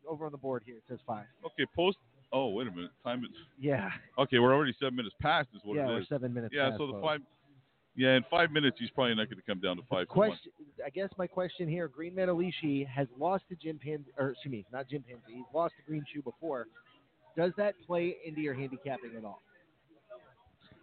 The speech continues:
Speaker 2: Not really, 'cause my handicapping is just, is the two gonna stay flat? 'Cause if he does, he's gonna win. That's, that's, and I'm guessing that he's not. That's why I made a,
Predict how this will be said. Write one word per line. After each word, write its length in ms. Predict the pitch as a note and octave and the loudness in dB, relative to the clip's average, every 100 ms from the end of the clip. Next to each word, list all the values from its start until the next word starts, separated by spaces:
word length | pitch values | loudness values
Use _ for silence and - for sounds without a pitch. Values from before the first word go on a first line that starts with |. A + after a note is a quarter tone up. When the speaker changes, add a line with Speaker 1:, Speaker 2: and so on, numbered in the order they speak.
| E3+ | 2
Speaker 2:
Not 140 | D#3+ | 4
really, 240 | A2 A#2+ | 6 4
'cause 180 | C3+ A2 | 2 -2
my 160 | A#2+ C#3+ | 0 2
handicapping 640 | C#3 C3+ A#2 C3 A#2+ B2 | 2 0 0 0 0 -2
is 180 | A2+ A2+ | -2 -4
just, 260 | - A#2+ B2 - - - - _ _ _ - | -4 -4 -4 -10 -20 -20 -20 _ _ _ -4
is 120 | A#2 | -2
the 80 | A#2+ | -2
two 220 | A#2+ F3 F3 | -2 0 0
gonna 180 | D#3+ C3 | -2 0
stay 200 | D3 D#3 | 0 0
flat? 360 | - B2 D#3+ | 2 4 4
'Cause 120 | - A#2+ | 2 -2
if 60 | |
he 60 | A#2+ | 0
does, 240 | A#2+ C#3 | 2 2
he's 120 | C3 B2 | 0 -4
gonna 180 | C#3+ | -4
win. 260 | E3+ A3+ C#3 - | -2 -2 -4 -6
That's, 160 | - C3+ _ - | -4 -4 _ -14
that's, 140 | C#3 _ _ _ _ - | -14 _ _ _ _ -8
and 160 | B2 B2+ | -2 0
I'm 120 | C#3 | 2
guessing 300 | C3+ C#3 D3+ B2+ | 2 2 2 0
that 100 | B2+ | 0
he's 160 | A#2+ | 0
not. 320 | G#2+ D#3 A#2+ B2 | 2 4 2 0
That's 180 | A#2 | -4
why 140 | A#2 A#2 | 0 0
I 40 | |
made 360 | G#2+ B2+ A2 | 0 -4 0
a, 40 | A2 | 0